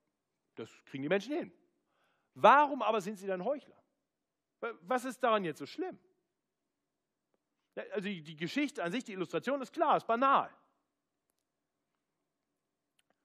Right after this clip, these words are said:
Nun, sie sind nicht Heuchler, weil sie diese Wetterphänomene deuten können. Das macht sie nicht zu Heuchlern. Das macht sie einfach zu Menschen, die die Augen aufmachen und ein bisschen nachdenken und logische Schlussfolgerungen ziehen.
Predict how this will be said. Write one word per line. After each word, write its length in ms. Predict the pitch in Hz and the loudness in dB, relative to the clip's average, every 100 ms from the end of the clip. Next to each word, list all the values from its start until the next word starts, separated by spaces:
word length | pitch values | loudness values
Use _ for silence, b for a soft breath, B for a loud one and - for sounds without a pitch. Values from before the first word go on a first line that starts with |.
| _ _ _ - | _ _ _ -6
Nun, 200 | 151 156 _ _ _ _ _ | -4 -4 _ _ _ _ _
sie 120 | - | -6
sind 240 | 151 262 214 | 0 0 0
nicht 380 | 254 - - | -4 -4 -6
Heuchler, 640 | 160 151 131 - 113 131 196 - _ _ _ _ _ _ _ _ _ _ _ - | 0 0 0 -4 -6 -6 -10 -16 _ _ _ _ _ _ _ _ _ _ _ 4
weil 260 | 170 196 | 6 6
sie 360 | 151 185 180 - _ _ _ _ _ _ _ _ _ 165 | 4 -4 -4 -8 _ _ _ _ _ _ _ _ _ -8
diese 360 | 170 165 151 - 135 | 2 2 2 -2 -4
Wetterphänomene 840 | 190 226 214 180 165 156 143 131 | -2 0 -2 -2 -4 -4 -4 -6
deuten 460 | 113 170 233 - 101 | -2 0 0 -2 -20
können. 220 | - 80 | -20 -4
Das 160 | 127 196 | -2 2
macht 200 | 247 - | 0 0
sie 120 | 208 | -6
nicht 160 | 180 - | -6 -2
zu 100 | 156 | 2
Heuchlern. 420 | 156 135 - - | 4 2 -6 -8
Das 140 | 160 | -4
macht 180 | 196 165 | -2 -2
sie 100 | 185 | -4
einfach 200 | 156 151 | -4 -6
zu 140 | - | -6
Menschen, 320 | 143 143 131 131 | -4 -4 -8 -10
die 220 | 127 107 b b | -8 -10 b b
die 100 | 131 | -6
Augen 260 | 135 170 170 | 0 0 0
aufmachen 480 | 151 151 156 143 143 | -2 -2 -2 -2 -4
und 60 | |
ein 20 | |
bisschen 240 | 117 110 120 | -12 -10 -4
nachdenken 480 | 127 147 147 139 135 | -2 -2 -6 -8 -12
und 160 | 127 | -10
logische 380 | 117 123 123 135 | -8 -8 -10 -8
Schlussfolgerungen 680 | - 170 147 131 110 101 - | -4 -4 -2 -4 -4 -12 -18
ziehen. 220 | - | -20